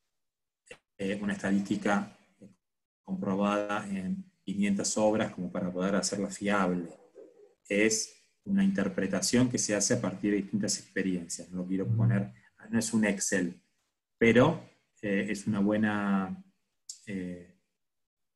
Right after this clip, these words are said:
Speaker 1: introducción cuando empezamos a hablar de por qué conviene implementar
Speaker 2: Yo tengo un
Speaker 1: bim.
Speaker 2: ejemplo que me pasó a mí, que me ha servido como mi caballito de batalla para esta conversación,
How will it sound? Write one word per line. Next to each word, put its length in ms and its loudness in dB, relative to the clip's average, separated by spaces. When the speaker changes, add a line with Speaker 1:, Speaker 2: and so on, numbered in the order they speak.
Speaker 1:
introducción 1000 4
cuando 220 2
empezamos 540 -2
a 40 -4
hablar 240 0
de 80 0
por 220 -6
qué 140 -4
conviene 880 0
implementar 560 0
Speaker 2:
Yo 60 2
tengo 100 2
un 60 2
Speaker 1:
bim. 120 4
Speaker 2:
ejemplo 720 0
que 120 -14
me 200 -10
pasó 340 -2
a 60 4
mí, 360 4
que 240 0
me 180 0
ha 100 6
servido 520 6
como 200 0
mi 160 -12
caballito 440 -4
de 80 -2
batalla 520 -2
para 200 -4
esta 360 -6
conversación, 720 -2